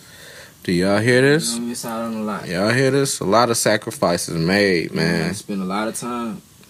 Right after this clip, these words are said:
Speaker 2: And say how many shots Michael Jordan was in there shooting, free throws and all that.
Speaker 1: Yeah.
Speaker 2: So, you know, it's
Speaker 1: Yeah.
Speaker 2: just, like, same thing.
Speaker 1: Yeah. Um, what advice would you give someone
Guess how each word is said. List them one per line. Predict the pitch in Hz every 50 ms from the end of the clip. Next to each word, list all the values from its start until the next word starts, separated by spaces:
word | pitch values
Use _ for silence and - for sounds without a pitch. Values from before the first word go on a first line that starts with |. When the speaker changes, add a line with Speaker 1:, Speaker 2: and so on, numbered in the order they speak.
| - - -
Speaker 2:
And | 82 92
say | - - 104 98 98
how | 101 98 101
many | 110 113 110 117 113
shots | - - 127 123 120 120
Michael | 123 120 123 120 123 117
Jordan | 110 123 123 123 123 123 120 120
was | 123 123 127
in | 131 127
there | 127 127 127
shooting, | 127 - - 139 135 131 131 127 131 135 - - - - - -
free | - 135 131 139
throws | - 131 127 131 131 131 131 131 123
and | 120 120
all | 127 131 135 135 135
that. | 135 135 131 - - - - - - - - - -
Speaker 1:
Yeah. | 73 76 87 92
Speaker 2:
So, | 87 90
you | 95 98 110
know, | 110 104 101 101 104 104 104 - - - - -
it's | - 90 87
Speaker 1:
Yeah. | 92 95
Speaker 2:
just, | 98 98 -
like, | 92 98 95 95
same | 87 - 107 104 104 104 101
thing. | - 117 117 113 104 95 - - _ - - - - - - - - - - - - - - - - - - - -
Speaker 1:
Yeah. | 87 85 98 98 - - - - - - - - - - - - - - - - - - - - - - - - - - - - - - -
Um, | 90 101 101 101 98 95 95 101 110 - - - - - - - - _ -
what | - 98 113 117
advice | 123 120 101 101 113 127 135 127 120 - - - - - - - - - - - -
would | - 95 98 95 101
you | 107 95
give | - 120 135 147 135 -
someone | - - 101 98 98 95 92 90 90 82